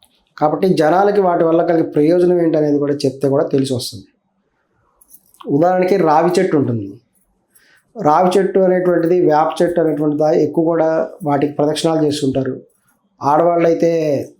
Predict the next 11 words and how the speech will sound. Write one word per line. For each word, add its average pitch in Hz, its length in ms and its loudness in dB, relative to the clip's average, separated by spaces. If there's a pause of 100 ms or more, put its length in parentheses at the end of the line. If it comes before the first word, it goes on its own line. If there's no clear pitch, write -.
ఒక 139 120 -4
దారం 151 440 2
తీసుకెళ్ళి 156 560 0
రావి 147 320 0
చెట్టు 147 220 -4
చుట్టూ 147 200 -2 (360)
కడుతూ 143 280 0
ఉంటారు. 131 420 -4 (840)
ఇవన్నీ 175 280 2
ఎందుకు 180 260 2
చేస్తారు? 147 480 -2